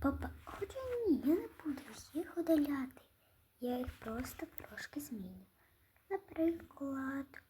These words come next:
Олекс, в нього будуть свої оці, боже, як вони називаються, листування оце буде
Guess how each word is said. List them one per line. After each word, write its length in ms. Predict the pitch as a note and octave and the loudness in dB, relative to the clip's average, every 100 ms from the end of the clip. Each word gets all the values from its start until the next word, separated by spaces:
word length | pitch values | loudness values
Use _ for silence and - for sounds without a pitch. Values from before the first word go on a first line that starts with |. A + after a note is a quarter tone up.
| _ - | _ 2
Олекс, 720 | D4+ F#4+ G4+ G#4 - - - | 6 6 4 0 -10 -10 -4
в 40 | |
нього 340 | A#3+ A#3+ G#3+ A3+ - | -2 -2 -6 -10 -12
будуть 440 | A3 G#3 G#3 - - - - _ _ _ | -16 -16 -18 -20 -20 -20 -20 _ _ _
свої 460 | - C4+ B3+ G#3 G3 F#3+ | -6 0 0 -2 -10 -16
оці, 320 | - - G#3+ - - _ | -16 -14 -16 -18 -20 _
боже, 300 | A#3 G#3 F#3+ | -10 -8 -10
як 200 | G3 - | -10 -12
вони 280 | - - - | -18 -16 -14
називаються, 580 | - - E4+ E4+ - - - - - - - - _ _ - | -10 2 4 4 0 -18 -20 -20 -20 -20 -20 -20 _ _ -14
листування 580 | - - B3+ G4 A4 | -12 -8 2 4 4
оце 380 | G#4+ - G#4 G4+ G#4+ - _ _ _ | 2 -2 -4 -4 -6 -20 _ _ _
буде 640 | D#4 D4+ E4 E4 - C#4 | -2 -2 -2 -4 0 -2